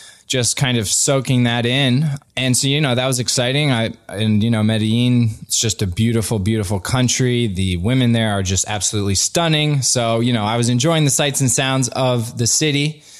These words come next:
But, you know, once those kinds of initial emotions of excitement and, and, uh,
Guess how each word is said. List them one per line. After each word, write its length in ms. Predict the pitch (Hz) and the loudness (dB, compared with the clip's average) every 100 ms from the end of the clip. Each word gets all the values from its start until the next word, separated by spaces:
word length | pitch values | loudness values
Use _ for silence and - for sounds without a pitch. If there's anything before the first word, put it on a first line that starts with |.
| - - | -20 -6
But, 600 | 139 139 131 95 - - - 120 | -2 0 -2 -2 -4 -4 -8 -10
you 140 | - 139 | -2 0
know, 340 | 120 107 104 - _ - | 2 0 -4 -8 _ -4
once 380 | 131 160 156 | 0 0 0
those 400 | - 143 139 127 | 0 0 2 0
kinds 340 | - 147 139 127 | -2 0 0 2
of 220 | 127 113 | 0 0
initial 840 | 117 127 131 - 131 123 117 113 - _ _ _ - | 2 0 0 0 2 2 0 -2 -6 _ _ _ -4
emotions 580 | 123 131 139 - 139 123 | 0 0 0 0 0 2
of 220 | 117 107 | 0 -2
excitement 680 | 110 - 135 123 120 139 147 | -4 -2 -2 -2 0 0 2
and, 280 | 117 107 - | 2 0 -2
and, 440 | 107 110 107 101 | -2 0 2 2
uh, 640 | 107 101 98 98 95 95 | 0 -2 -2 -4 -4 -4